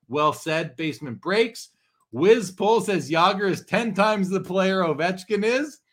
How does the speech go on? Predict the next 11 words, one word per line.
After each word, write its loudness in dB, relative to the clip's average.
Um, 2
Ten 0
times 0
is -4
a 0
big, 2
a -4
big 4
multiple, 2
Wiz, 0
but 0